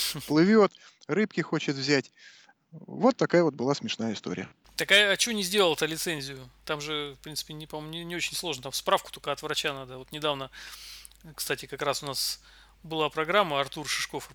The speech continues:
Speaker 1: про это дело рассказывал. Да и до этого у нас, кстати, охотники тоже про Испанию рассказывали. Я так понял, вообще там, ну, несложно.
Speaker 2: Вот, на, на самом деле абсолютно верно. Это несложно делать, если ты приехал и собрался охотиться там как-то по-серьезному.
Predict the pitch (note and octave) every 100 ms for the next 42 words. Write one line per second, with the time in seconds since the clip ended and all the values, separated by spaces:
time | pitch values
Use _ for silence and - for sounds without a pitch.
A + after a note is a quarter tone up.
0 | - C#3+ - C#3+ C#3+ C#3 C#3+ - C#3 C3
1 | B2+ _ _ _ _ _ _ _ _ _
2 | _ _ _ _ _ _ _ _ _ _
3 | _ _ _ _ F#3 G3 E3+ F#3 G#3+ F#3
4 | E3+ D#3+ D#3+ C#3+ - - D#3 D3+ F3 D#3
5 | C#3+ - D#3 C#3 - D3 - E3 D3+ D3+
6 | - A#3 F#3 D3 D3+ - D#3+ D#3 E3 D#3
7 | C#3+ C3+ B2+ D#3+ C#3+ _ _ _ _ D#3+
8 | D#3 E3+ C3+ C3 _ _ _ _ _ _
9 | _ - - F#3+ A#3 - - D3+ E3 A3+
10 | D4+ C4+ A#3 A#3 E3 - F#3+ G#3 E3+ F3
11 | B2+ B2 B2+ C#3+ E3 F#3 C#3 D3+ F3+ C4+
12 | F3 - - B2+ - - - - C#3+ C#3+
13 | E3 G#3 A#3+ D3+ C#3 C3 D3 F3+ - C3
14 | F3+ E3+ B2+ - - A2+ B2+ - A#2 B2+
15 | D#3 D#3 C#3 A2+ A2